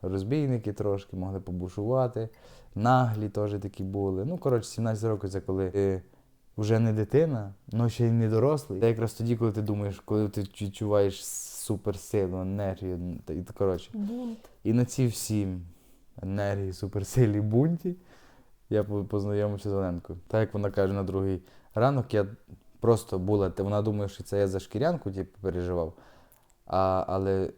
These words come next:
Speaker 1: на другий ранок, так як ми вже, якби, ці всі емоції чуть-чуть згасли, треба було якось підходити, там, знаєш, якось знайомитись, ну, заговорити.
Speaker 2: Продовжувати. Причина прийти.
Speaker 1: Причина прийти поговорити з тобою.
Speaker 2: Серйозно?
Speaker 1: Да.
Speaker 2: Це перший раз чи?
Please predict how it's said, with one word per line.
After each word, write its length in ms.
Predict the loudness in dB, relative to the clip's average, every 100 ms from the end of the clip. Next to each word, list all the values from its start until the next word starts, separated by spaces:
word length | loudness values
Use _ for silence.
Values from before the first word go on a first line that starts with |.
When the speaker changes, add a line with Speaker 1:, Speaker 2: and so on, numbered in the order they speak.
| _
Speaker 1:
на 120 | -2 0
другий 360 | 2 2 4
ранок, 280 | 4 4 2
так 120 | 2
як 100 | 2 -2 -12 -4
ми 200 | -2 -2
вже, 240 | 0 2
якби, 260 | 2 0 -2
ці 140 | -4
всі 200 | -4 -4
емоції 540 | -2 -2 -4 -6 -8 -10 -20 -20 _ -16
чуть-чуть 640 | -14 -8 -6 -6 -12 -20 -16 -10
згасли, 480 | -2 0 0 -4
треба 280 | 0 2 2
було 220 | 0 0 0
якось 220 | -2 -8
підходити, 600 | -10 -6 -2 0 -2 -4
там, 200 | -8 -6
знаєш, 420 | -4 -6 -6 -4
якось 420 | -4 -4 -8 -6
знайомитись, 560 | -4 0 0 0 -4 -4
ну, 240 | 0 0 -2 -12 -20 -6
заговорити. 560 | 0 4 4 4 2
Speaker 2:
Продовжувати. 580 | 0 -4 -6 -8 -6 -8 -10 -20 -20 _ _
Причина 380 | -20 -14 -10 -10 -12
прийти. 260 | -16 -16 -14
Speaker 1:
Причина 360 | -10 -4 -2 -2
прийти 300 | -4 -4 -6
поговорити 460 | -4 -4 -6 -8
з 100 | -14
тобою. 240 | -16 -18 -20 -20 -20 -20 -20 -20 -20
Speaker 2:
Серйозно? 540 | -16 -14 -16 -20 -20 -20 _ -20 _ -14
Speaker 1:
Да. 180 | -12 -14 -20
Speaker 2:
Це 100 | -20 -20
перший 300 | -20 -18 -20
раз 140 | -20 -20
чи? 60 | -20